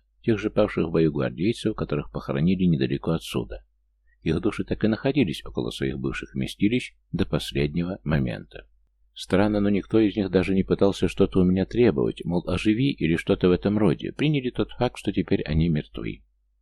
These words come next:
Интересно, а если мы завтра или послезавтра отсюда уйдем, не выкуют ли ящерицы несчастных и не станут ли делать из них себе монстров?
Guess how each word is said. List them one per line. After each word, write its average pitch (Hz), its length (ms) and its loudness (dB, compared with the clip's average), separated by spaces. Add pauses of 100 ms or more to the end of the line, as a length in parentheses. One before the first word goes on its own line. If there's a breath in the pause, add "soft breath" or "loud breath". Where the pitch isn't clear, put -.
(380)
Интересно, 101 640 0
а 101 40 -2
если 92 240 -2
мы 90 140 4
завтра 98 400 -2
или 90 100 0
послезавтра 87 680 -2
отсюда 85 380 -2
уйдем, 67 500 0
не 98 120 -2
выкуют 120 580 -2
ли 95 160 0
ящерицы 98 600 -2
несчастных 80 800 -2
и 107 60 -4
не 98 80 -2
станут 123 380 -4
ли 107 80 0
делать 110 280 -2
из 92 160 -2
них 107 140 -2
себе 101 260 0
монстров? 98 540 -2